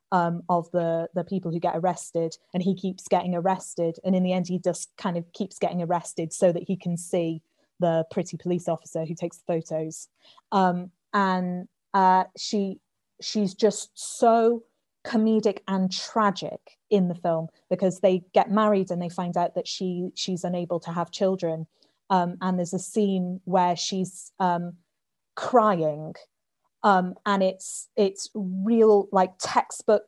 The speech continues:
comedy crying, like this, this crazy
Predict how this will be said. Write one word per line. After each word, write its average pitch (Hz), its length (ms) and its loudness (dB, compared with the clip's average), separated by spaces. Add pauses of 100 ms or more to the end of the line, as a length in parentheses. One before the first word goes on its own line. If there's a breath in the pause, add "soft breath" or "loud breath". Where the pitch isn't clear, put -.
comedy 196 640 4
crying, 170 540 2
like 175 240 -2
this, - 380 -4 (300 soft breath)
this - 340 0 (340)
crazy 208 680 6